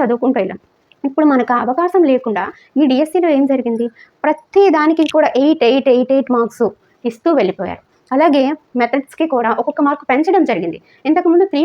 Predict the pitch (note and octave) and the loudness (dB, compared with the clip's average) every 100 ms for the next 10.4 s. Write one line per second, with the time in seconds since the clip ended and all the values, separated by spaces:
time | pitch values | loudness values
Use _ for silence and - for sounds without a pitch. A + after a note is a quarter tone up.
0 | E4+ C#4+ - D4 A#3+ F3+ G#3 A3+ C4+ - | 2 0 0 -2 -2 -4 -6 -8 -8 -4
1 | D4+ E4 D#4 D#4 C#4 D#4+ - F4+ A#3+ F3 | -2 -2 -2 -2 -2 -2 0 0 0 -4
2 | - _ _ F4+ D4 C#4+ F#4+ G4+ D#4+ D4 | -10 _ _ 0 2 4 4 4 2 2
3 | D4 C#4+ E4+ G4+ B3 A#3 A3+ A#3 A3 C4+ | 0 0 -2 0 -2 0 -2 -4 -2 -4
4 | D#4+ D4+ C4+ B3 D#4+ F#4 C4+ C4+ D#4+ D4 | -2 -2 -2 -2 0 0 2 -2 -2 -6
5 | B3 G#3+ A3 A#3+ A#3+ A3 F#3 F3+ - F#4 | -6 -6 -4 -4 -4 -4 -4 -6 -4 -4
6 | A4 _ _ G#4 E4+ F#4 D#4 C#4+ C4+ A#3 | -4 _ _ -4 0 0 2 2 0 -2
7 | A3+ G#3+ - F#3+ - _ _ _ - D#4 | -2 -4 -6 -12 -20 _ _ _ -2 0
8 | D4+ E4+ E4+ C#4+ G4 - _ _ _ - | 2 2 4 2 0 -6 _ _ _ -4
9 | D4+ F4 G4+ F4+ C#4+ D#4 D4+ C#4 C#4 B3+ | -2 2 4 4 2 -4 -2 -4 -2 -2
10 | C4 B3 B3+ | 0 0 0